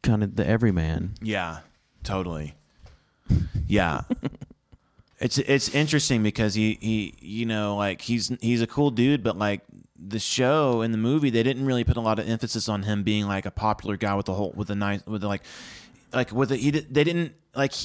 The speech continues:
Speaker 2: he's not supposed to be a dork.
Speaker 1: Right.
Speaker 2: But also, he's not the, that's what I liked about that movie. One of the things, like, this is something that people don't really ever, I don't think that people ever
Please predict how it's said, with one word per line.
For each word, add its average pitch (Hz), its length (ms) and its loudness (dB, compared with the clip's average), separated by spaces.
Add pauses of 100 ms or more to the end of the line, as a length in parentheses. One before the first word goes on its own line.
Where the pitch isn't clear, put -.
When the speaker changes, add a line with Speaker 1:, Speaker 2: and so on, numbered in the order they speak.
(140)
Speaker 2:
he's 139 180 -4
not 202 160 2
supposed 190 220 0
to - 60 -6
be 156 100 6
a 113 40 4
dork. 90 560 -2
Speaker 1:
Right. 92 300 0 (140)
Speaker 2:
But 131 100 6
also, 190 640 4 (380)
he's 139 220 2
not 147 460 4 (100)
the, 117 520 4 (180)
that's 147 220 2
what 220 80 6
I 156 80 6
liked 123 340 4
about 101 360 2
that 98 200 0
movie. 107 380 2
One 107 160 2
of 110 80 2
the 104 80 0
things, 117 400 0
like, 101 160 0
this 113 180 -2
is 117 80 -2
something 131 320 -2
that 104 140 -4
people 113 180 2
don't 104 220 0
really 104 260 0
ever, 95 240 -2 (320)
I 110 80 -4
don't 120 160 -2
think 120 140 -2
that - 80 -4
people 110 260 0
ever 92 320 -2